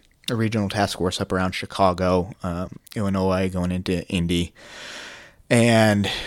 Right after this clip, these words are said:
Jake was out on a, I can't remember what they, what they were looking for the guy for. I don't think it, it, I don't believe it was a murder. Uh, and they had tracked the guy down to a hotel room,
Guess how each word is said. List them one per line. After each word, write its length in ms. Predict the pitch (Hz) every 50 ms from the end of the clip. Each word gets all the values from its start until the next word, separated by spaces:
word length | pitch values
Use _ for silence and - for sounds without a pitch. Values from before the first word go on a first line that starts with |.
| - - - - 220 - - 147
Jake 520 | 123 120 131 123 123 117 - - - - -
was 560 | 135 117 117 110 107 104 104 98 - - - - -
out 220 | 117 113 113 117 -
on 320 | 113 113 110 110 107 104 117 -
a, 580 | 120 107 104 104 101 101 98 98 98 95 95 92
I 600 | - - - - - - - - - - - - - -
can't 300 | - - - 139 - -
remember 400 | 123 101 92 95 95 85 87 90
what 260 | 87 87 85 - -
they, 200 | - 92 85 85
what 380 | - - 85 58 85 101 98 -
they 80 | 95
were 120 | 90 90 92
looking 380 | 92 101 101 - - 101 87
for 160 | - - 90 80
the 80 | 92
guy 280 | - - 82 85 80 76
for. 360 | - - - 104 101 80 64
I 100 | 76 104
don't 260 | 107 120 156 185 - - -
think 260 | - 151 147 151 -
it, 180 | 139 131 - -
it, 180 | - 117 - _ _ _ - - - -
I 80 | 113
don't 280 | 107 120 123 135 - - - - - - - - - -
believe 440 | 123 117 113 117 127 131 131 120 123
it 100 | 120 117
was 480 | 117 110 107 104 101 98 95 - - - - - - - - - - - - - - -
a 80 | 131 110
murder. 640 | 110 110 113 120 131 139 127 107 101 95 82 82 98 - - -
Uh, 220 | - 101 98 95 95
and 120 | 98 104 110
they 80 | 123
had 120 | 135 131 -
tracked 300 | - 147 127 - - -
the 80 | 135
guy 220 | 107 110 107 107 104
down 260 | 104 104 107 107 104
to 160 | 104 104 95
a 40 | 92
hotel 400 | 98 98 92 - - 113 113 110
room, 540 | 104 95 98 98 92 95 95 98 92 -